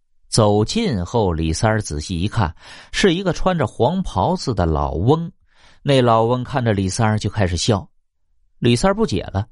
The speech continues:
：“嘿，这老头儿我不曾见过呀，怎么会看我一个劲儿的笑呢？这啥情况啊？”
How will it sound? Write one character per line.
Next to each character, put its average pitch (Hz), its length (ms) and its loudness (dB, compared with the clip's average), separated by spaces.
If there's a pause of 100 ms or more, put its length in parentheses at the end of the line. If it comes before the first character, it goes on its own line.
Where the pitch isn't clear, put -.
(520)
：“嘿， 170 180 2 (480)
这 139 240 2
老 98 220 0
头 92 160 0
儿 147 160 4
我 123 80 4
不 139 100 -2
曾 127 200 0
见 160 260 2
过 87 140 -4
呀， - 340 -8
怎 - 180 -4
么 101 120 2
会 135 260 2
看 160 240 -2
我 101 80 -2
一 123 80 -2
个 190 100 2
劲 190 120 2
儿 180 40 0
的 131 80 0
笑 208 300 2
呢？ 90 80 -8 (380)
这 104 100 -6
啥 151 260 2
情 123 200 -4
况 107 240 -2
啊？” - 200 -16